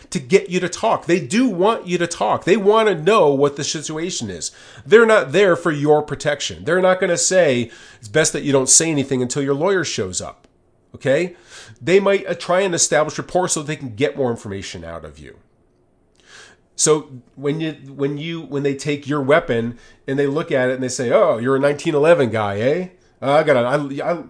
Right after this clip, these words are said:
how do you like this gun?" Okay? All of a sudden, you start feeling like you guys are all chums, and then they start asking you questions about the situation,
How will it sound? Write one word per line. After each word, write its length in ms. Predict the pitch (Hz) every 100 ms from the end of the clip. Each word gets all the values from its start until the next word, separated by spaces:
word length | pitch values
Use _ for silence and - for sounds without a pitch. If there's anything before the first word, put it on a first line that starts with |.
| 127
how 100 | 170
do 60 |
you 80 | 180
like 220 | 185 185
this 160 | 120 98
gun?" 340 | 104 82 - - _ _
Okay? 340 | 107 135 139 143 - -
All 160 | 135 165
of 80 |
a 60 | 165
sudden, 340 | - 160 135
you 100 | 117
start 320 | 131 143 127 -
feeling 360 | 160 147 127
like 260 | 117 117 - _
you 120 | 117
guys 240 | 120 135 131
are 120 | 127
all 120 | 120
chums, 720 | 117 - 190 139 123 127 - - - - -
and 420 | 131 127 127 127
then 160 | 123 147
they 140 | 156
start 260 | - 147 139
asking 380 | 120 120 - 127
you 80 | 117
questions 480 | - 131 - 120
about 240 | 110 110 107
the 60 |
situation, 800 | 143 117 - 120 190 185 143 131